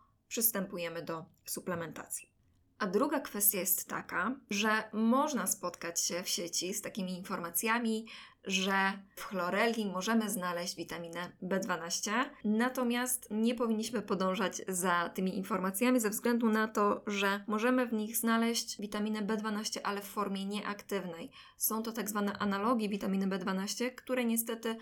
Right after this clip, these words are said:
dla naszego organizmu, można powiedzieć, są bezużyteczne.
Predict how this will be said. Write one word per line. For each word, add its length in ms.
dla 200
naszego 600
organizmu, 720
można 300
powiedzieć, 440
są 200
bezużyteczne. 920